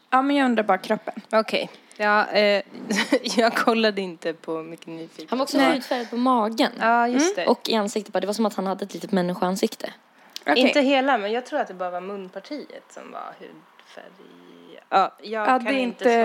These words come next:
Speaker 2: svara tydligt på det här, för jag
Speaker 3: Mm.
Speaker 2: kommer inte ihåg tillräckligt bra.
Speaker 3: Mm.
Speaker 1: Men ni båda är överens om att han har en lång svans i alla fall?
Speaker 2: Ja.
Speaker 3: Mm.
Speaker 1: Det har han inte. Han har ingen svans.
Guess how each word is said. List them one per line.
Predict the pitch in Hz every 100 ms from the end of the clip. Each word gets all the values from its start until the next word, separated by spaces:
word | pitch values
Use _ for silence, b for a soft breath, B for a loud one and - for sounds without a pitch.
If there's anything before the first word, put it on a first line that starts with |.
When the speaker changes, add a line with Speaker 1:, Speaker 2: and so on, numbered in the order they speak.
| 220
Speaker 2:
svara | 196 226 233
tydligt | 196 185 185 -
på | 165
det |
här, | 165 165 -
för | -
jag | 175
Speaker 3:
Mm. | 202
Speaker 2:
kommer | 180 170
inte | 165 160 165
ihåg | 170 160 156 - - _ _
tillräckligt | - 165 165 165 - 160
bra. | 170 - - - -
Speaker 3:
Mm. | 208 208 233 - -
Speaker 1:
Men | 254 262 262
ni | 262
båda | 247 247 262
är |
överens | 247 226 220
om | 220
att | 220
han | 233
har | 220 220
en | 214
lång | 220 220
svans | - 240 269
i |
alla | - -
fall? | - 254 -
Speaker 2:
Ja. | 202 185 220
Speaker 3:
Mm. | 202 208 _ -
Speaker 1:
Det | 254
har | 247 240
han | 226
inte. | 202 202 -
Han | 208 233
har | 254
ingen | 302 208
svans. | 226 202 -